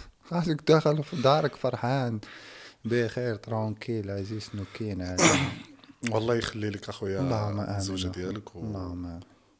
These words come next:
Speaker 2: وان شاء الله توفق في اي حاجه اخويا حطيتي فيها رجلك، اخويا
Speaker 1: امين
Speaker 2: بدر.
Speaker 1: يا رب، والجميع المسلمين ان شاء الله.
Speaker 2: خويا بدر،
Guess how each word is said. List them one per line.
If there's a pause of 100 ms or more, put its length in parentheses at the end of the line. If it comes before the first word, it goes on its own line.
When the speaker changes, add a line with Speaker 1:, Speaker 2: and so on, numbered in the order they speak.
(100)
Speaker 2:
وان
شاء
الله (180)
توفق
في
اي
حاجه
اخويا
حطيتي
فيها
رجلك،
اخويا
Speaker 1:
امين
Speaker 2:
بدر.
Speaker 1:
يا
رب،
والجميع
المسلمين
ان
شاء
الله. (760)
Speaker 2:
خويا
بدر،